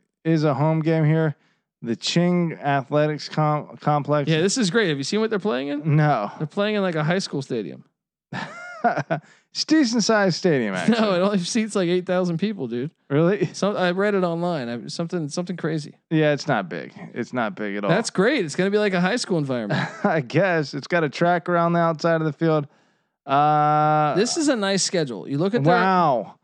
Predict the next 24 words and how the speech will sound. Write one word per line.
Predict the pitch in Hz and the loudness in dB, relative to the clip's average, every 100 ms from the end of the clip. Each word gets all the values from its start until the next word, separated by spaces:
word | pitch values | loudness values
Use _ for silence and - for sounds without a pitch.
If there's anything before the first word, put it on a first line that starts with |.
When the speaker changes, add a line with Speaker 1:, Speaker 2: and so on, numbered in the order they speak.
| _ _ _ - | _ _ _ -4
Speaker 1:
Okay, | 139 - 139 120 | -2 2 2 0
so | - | 0
the | 131 | 0
home | 127 185 220 208 | 2 2 2 2
bleachers | 151 160 143 147 131 | 2 2 2 0 0
look | 127 123 127 | 0 -2 0
like | 127 123 | -2 0
a, | 120 104 120 98 | -2 -2 -2 -2
a, | 113 | -4
a | |
small | - 135 127 | -2 0 0
college's | 110 117 113 110 107 | 2 0 0 0 -6
home | - 120 | -6 -4
bleachers. | 113 110 101 90 - _ _ _ | -4 -4 -6 -10 -14 _ _ _
The | 135 | 0
road | 135 165 202 | 2 2 2
bleachers | 196 226 185 226 196 - _ _ _ | 2 0 2 0 0 -2 _ _ _
are | 139 | 0
like | 147 139 | 2 2
a | 127 | 0
Little | 131 143 143 | 0 2 2
League | 131 123 113 | 2 0 -2
bleachers. | 120 117 107 95 - | -2 -2 -2 -8 -10
<laughs> | - | -8